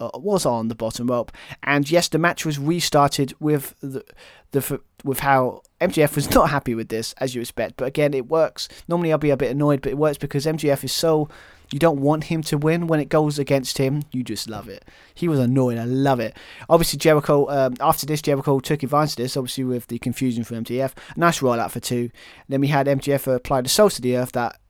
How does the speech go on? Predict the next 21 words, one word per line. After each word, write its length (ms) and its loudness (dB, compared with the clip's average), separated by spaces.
yeah, 220 -6
armbar 420 6
he 100 2
does 340 2
on 140 2
Jericho's 400 0
left 220 -4
arm, 200 -2
but 140 -4
there, 140 0
but 340 -6
Jericho 340 2
was 180 -2
able 200 4
to 100 -12
counter, 400 -4
roll 220 4
out 100 -2
for 140 -4
a 40 -6
two. 300 -4